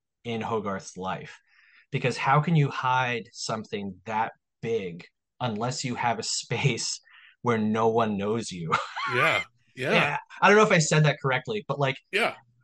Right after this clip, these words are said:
Speaker 1: I, I could not hide in my personal life an Iron Giant.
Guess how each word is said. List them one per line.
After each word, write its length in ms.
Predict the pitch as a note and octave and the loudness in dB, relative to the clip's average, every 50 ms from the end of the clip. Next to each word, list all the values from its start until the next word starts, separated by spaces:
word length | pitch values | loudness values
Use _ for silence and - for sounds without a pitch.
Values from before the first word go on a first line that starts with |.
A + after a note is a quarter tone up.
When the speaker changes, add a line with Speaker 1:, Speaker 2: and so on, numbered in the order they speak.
| _ _ - | _ _ -6
Speaker 1:
I, 140 | - - - - - - - - - | -4 -4 -4 -6 -12 -16 -8 0 4
I 240 | - F3+ G#3 A#3 A3 | 6 6 6 6 4
could 220 | - A#3 G#3 F#3+ | 2 0 2 4
not 340 | G3 F3+ F3 E3+ D#3 - - - | 6 6 6 6 4 0 -6 -10
hide 520 | - - D3 C#3+ C#3 C3+ A#2+ G#2+ G#2 G2 A2+ | -4 2 4 6 6 6 4 2 -2 -6 -8
in 120 | - A#2 | -10 -8
my 200 | A2+ B2 B2+ B2+ - | -6 -4 -6 -6 -4
personal 480 | - C#3+ C3+ B2 - - B2+ A2 G#2 | -4 -2 -2 -2 -4 -6 -6 -6 -6
life 400 | G2+ G#2+ A2 G#2+ F#2+ F2+ - - - - | -2 -2 -2 -2 -2 -6 -10 -12 -12 -8
an 120 | A#2 A2+ | -8 -4
Iron 420 | - A2+ A2+ A#2+ A#2 A2 G#2+ G2+ G2 | -4 -2 0 0 0 0 -2 -6 -6
Giant. 360 | - - G#2 F#2 F2+ F2 F2 | -6 -4 -4 -4 -4 -6 -8